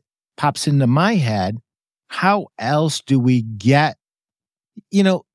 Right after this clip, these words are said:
I think that sometimes,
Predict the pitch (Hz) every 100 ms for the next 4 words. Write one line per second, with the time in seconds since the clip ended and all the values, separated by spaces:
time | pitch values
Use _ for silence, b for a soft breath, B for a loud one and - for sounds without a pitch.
0 | _ _ - 196 190 214 233 - 196 -
1 | - - 156 180 185 - 147 131 131 131
2 | 135 135 -